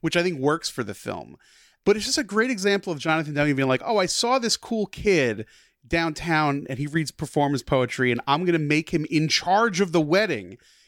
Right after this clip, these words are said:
in a movie called Rachel Getting Married." You know, he's the umpire in a way, you know, and it's just, but he's just, like, some guy wearing crazy glasses and running around like a lunatic. It's just, uh, it's just really, ex-, you know, a,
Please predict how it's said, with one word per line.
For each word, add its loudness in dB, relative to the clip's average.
in 2
a 4
movie 0
called 0
Rachel 0
Getting 0
Married." 0
You -10
know, 2
he's -4
the -4
umpire 2
in -4
a -2
way, -2
you -4
know, 0
and -4
it's -4
just, -4
but 0
he's -4
just, 0
like, -2
some 0
guy 0
wearing 0
crazy 0
glasses 0
and -2
running 0
around 2
like -4
a -2
lunatic. -2
It's -4
just, 0
uh, 4
it's 0
just -2
really, 2
ex-, -2
you -10
know, 2
a, -4